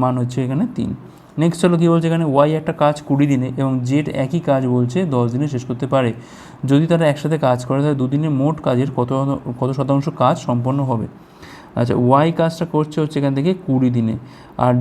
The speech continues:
জেড কাজটা করছে হচ্ছে এখান থেকে দশ দিনে। লসাগু করে পাচ্ছি কিন্তু আমরা কুড়ি, তাহলে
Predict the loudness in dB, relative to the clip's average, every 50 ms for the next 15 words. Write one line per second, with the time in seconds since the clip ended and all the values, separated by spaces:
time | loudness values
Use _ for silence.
0 | 2 2 2 2 0 -2 -8 -16 -6 -2 -2 -2 0 -2 -2 -2 -2 -2 -2 -2
1 | -2 -2 -2 -2 -2 -2 0 0 0 0 0 0 2 2 2 2 2 0 0 -2
2 | -2 -4 -8 -14 -20 -20 -20 -8 -2 0 2 2 2 2 2 2 2 2 2 2
3 | 0 0 0 0 0 2 2 2 2 0 -2 -4 -4 -2 0 0 0 0 0 0
4 | -2 -2